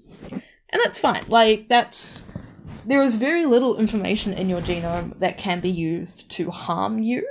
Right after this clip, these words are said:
currently. And that's it, right? Like, broadly, com-, so coming from a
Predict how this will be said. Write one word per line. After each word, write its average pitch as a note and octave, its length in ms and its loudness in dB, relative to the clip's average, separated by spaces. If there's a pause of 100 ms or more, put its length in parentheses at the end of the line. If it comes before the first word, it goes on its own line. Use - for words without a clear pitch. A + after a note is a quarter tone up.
(460)
currently. - 640 -4 (680)
And A3+ 140 2
that's C4+ 200 0
it, F#3+ 140 0
right? E3 200 2
Like, F3 400 2
broadly, G3+ 640 4
com-, C#4+ 280 2
so B3+ 120 2
coming B3+ 280 2
from G#3 400 0
a E3+ 580 0